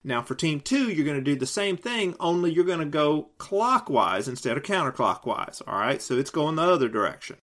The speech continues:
Now, if you take these two pie charts and you place 'em on top of one another, what you're gonna end up with is, uh, there's gonna be one-third that is gonna be the points for that team on the left, that first team.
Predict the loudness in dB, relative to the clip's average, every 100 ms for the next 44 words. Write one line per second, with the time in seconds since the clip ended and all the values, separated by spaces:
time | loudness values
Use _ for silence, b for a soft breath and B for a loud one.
0 | -6 -2 0 0 -2 -2 -4 -4 -4 -4
1 | -6 -6 -6 -6 -6 -2 0 0 0 -2
2 | -2 -4 -6 -4 -2 0 -2 -2 0 2
3 | 2 0 0 -2 0 0 0 0 0 0
4 | -2 -2 -2 -2 -4 _ _ 0 0 2
5 | 0 0 -2 -2 0 0 -2 -2 -2 -2
6 | -4 -2 2 2 2 -4 -8 -2 2 4
7 | 4 2 2 -2 -2 0 2 2 0 -2
8 | -8 -2 2 2 2 2 4 4 2 -2
9 | -4 0 2 2 0 0 0 0 0 0
10 | -2 0 0 -2 -6 -4 0 0 -2 -2
11 | 0 2 0 0 0 0 0 -2 -6 -4
12 | 0 0 0 -4 -2 -2 -4